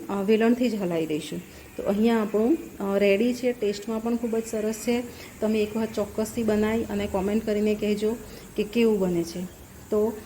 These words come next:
નવો વીડિયો ન આવે ત્યાં સુધી જય શ્રી કૃષ્ણ. અને આ ચેનલ જે, અ, લાઈક કરજો, શેર કરજો અને સબસ્ક્રાઈબ કરવાનું ન ભૂલાય મિત્રો. અ, વરસાદ પડવાનો હોવાથી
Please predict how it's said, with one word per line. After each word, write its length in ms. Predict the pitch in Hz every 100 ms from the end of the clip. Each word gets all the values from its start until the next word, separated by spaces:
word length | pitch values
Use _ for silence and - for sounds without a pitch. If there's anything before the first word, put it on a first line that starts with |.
| - - 220
નવો 200 | 214 220
વીડિયો 320 | 220 214 214
ન 80 | 214
આવે 340 | 226 226 247 - -
ત્યાં 160 | 302 302
સુધી 380 | 220 202 220 262 - 202 196
જય 100 | 196
શ્રી 140 | 220
કૃષ્ણ. 420 | 226 233 - 269 320 - - - -
અને 240 | 196 196 180
આ 140 | 202
ચેનલ 360 | 208 220 220 220
જે, 220 | 226 233
અ, 380 | - 202 196 196
લાઈક 260 | 196 202 202
કરજો, 340 | 220 220 226 240
શેર 280 | 226 190
કરજો 320 | 196 208 214 226
અને 120 | 214
સબસ્ક્રાઈબ 440 | 214 190 - 208 208
કરવાનું 320 | 196 202 202
ન 140 | 220
ભૂલાય 300 | 240 226 202
મિત્રો. 360 | 196 185 185 208 - - - - - - - - - - - - - - - -
અ, 40 |
વરસાદ 500 | 180 190 202 202 220 220
પડવાનો 380 | 214 202 190 196
હોવાથી 580 | 202 196 185 190 233